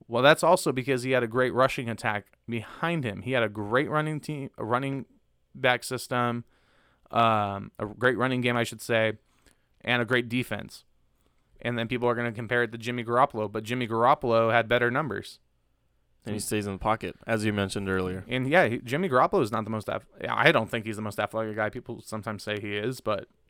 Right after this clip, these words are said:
Speaker 2: You know, I, I think
Speaker 1: I
Speaker 2: I
Speaker 1: don't
Speaker 2: have,
Speaker 1: think he is.
Speaker 2: I have a lot of respect for those that can stay in the pocket, though, because I feel like there's a lot more, um, stress and anxiety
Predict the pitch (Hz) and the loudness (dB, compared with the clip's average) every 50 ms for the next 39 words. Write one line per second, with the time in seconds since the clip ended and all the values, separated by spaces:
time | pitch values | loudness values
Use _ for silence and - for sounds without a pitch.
0 | _ _ - 165 220 254 240 143 160 185 190 - - 156 170 165 202 196 - 165 | _ _ 6 6 8 8 8 8 8 8 6 8 6 4 6 6 2 2 6 6
1 | 160 160 165 156 160 156 104 101 101 98 - _ 123 147 156 147 135 127 131 131 | 8 8 8 8 8 4 2 -4 -6 -8 -4 _ 2 2 4 4 6 6 6 6
2 | 127 120 113 - - 123 117 - - - 110 107 113 110 107 104 101 - 101 101 | 6 2 0 0 -2 -2 -2 -2 -6 -6 0 2 2 2 2 0 -2 -4 -4 -4
3 | - 107 101 - - 110 104 98 95 - - 104 98 - - 95 90 82 90 98 | -4 -8 -10 -8 -6 -6 -4 -6 -6 -6 -6 -6 -6 -6 -10 -10 -10 -10 -8 -8
4 | 98 101 98 110 104 - - 123 117 117 110 92 - 110 101 101 98 101 110 120 | -10 -4 -2 -2 -2 0 2 4 4 4 4 2 -2 -4 -4 -2 2 6 6 6
5 | 107 - 117 120 120 120 117 117 113 113 113 110 - _ _ _ _ _ _ _ | 6 4 0 2 4 6 6 6 6 4 2 0 -4 _ _ _ _ _ _ _
6 | _ _ _ _ _ - _ _ - - 120 110 104 104 95 - - - - 123 | _ _ _ _ _ -20 _ _ 0 2 4 4 4 2 0 -2 -4 -2 4 8
7 | 123 120 117 - - 123 113 113 110 101 101 110 107 107 110 110 107 104 101 101 | 8 8 8 8 2 -2 -2 -2 -2 2 6 8 8 8 8 8 6 4 2 0
8 | 101 - | -2 -6